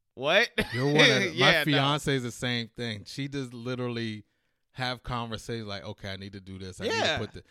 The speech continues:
Speaker 2: and I'm like, "Why are you saying this out
Speaker 1: Yeah.
Speaker 2: loud? Why are you saying
Speaker 1: Yeah,
Speaker 2: this out loud?"
Speaker 1: it shouldn't be embarrassing.
Speaker 2: It's
Speaker 1: Why
Speaker 2: n-
Speaker 1: is that embarrassing? Why should we
Speaker 2: No,
Speaker 1: be
Speaker 2: I don't think
Speaker 1: embarrassed
Speaker 2: you
Speaker 1: by
Speaker 2: should be
Speaker 1: that?
Speaker 2: embarrassed.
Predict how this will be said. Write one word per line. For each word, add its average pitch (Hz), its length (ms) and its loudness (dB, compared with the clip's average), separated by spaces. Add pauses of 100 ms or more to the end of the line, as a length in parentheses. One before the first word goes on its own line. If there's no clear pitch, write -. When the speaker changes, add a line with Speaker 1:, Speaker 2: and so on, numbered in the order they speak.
(260)
Speaker 2:
and 139 100 -6
I'm 190 140 -4
like, 160 380 0
"Why 139 420 -4
are 202 40 -2
you 170 400 -6
saying 160 300 -4
this 156 160 -6
out 131 120 2
Speaker 1:
Yeah. 185 180 4
Speaker 2:
loud? 127 360 -4 (280)
Why 131 320 -2
are - 40 0
you 170 120 2
saying 156 240 -4
Speaker 1:
Yeah, 185 180 2
Speaker 2:
this 147 80 -2
out 143 80 -6
loud?" 147 80 -4
Speaker 1:
it 170 60 -4
shouldn't 240 280 -4
be 233 120 -2
embarrassing. 190 840 -4 (480)
Speaker 2:
It's 135 160 -2
Speaker 1:
Why 214 280 6
Speaker 2:
n- 254 80 4
Speaker 1:
is 240 100 0
that 214 160 4
embarrassing? 208 720 -4
Why 160 160 0
should 196 220 -4
we 180 80 2
Speaker 2:
No, 160 220 10
Speaker 1:
be 165 100 0
Speaker 2:
I 156 80 6
don't 185 100 6
think 190 40 4
Speaker 1:
embarrassed 170 200 0
Speaker 2:
you 139 60 -4
Speaker 1:
by 139 100 0
Speaker 2:
should 131 140 0
be 123 80 0
Speaker 1:
that? 110 80 -2
Speaker 2:
embarrassed. 95 880 -6